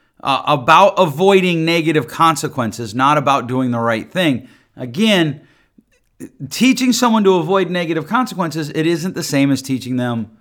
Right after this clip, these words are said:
to choose the right thing. But we're gonna talk about that another day. Uh,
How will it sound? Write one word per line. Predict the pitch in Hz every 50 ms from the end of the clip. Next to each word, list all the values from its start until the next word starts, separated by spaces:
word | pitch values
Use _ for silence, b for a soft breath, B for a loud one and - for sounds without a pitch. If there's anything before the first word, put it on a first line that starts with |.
| b b b b b b b b _
to | - - - 123 117 113 113 110 110 107 107 101 90 - _ _ _ _ _
choose | _ - - 123 113 110 104
the | - 113
right | 107 107 104
thing. | - - 113 92 - -
But | 202 202 196 185
we're | 160 170
gonna | 160 170 160
talk | 143 165 160 135
about | 143 147 143 151
that | 143 139 123
another | 127 139 147 147 147 147
day. | 147 147 143 139 131 120 b b b b b b b b b b _
Uh, | - 117 113 107 101 95 92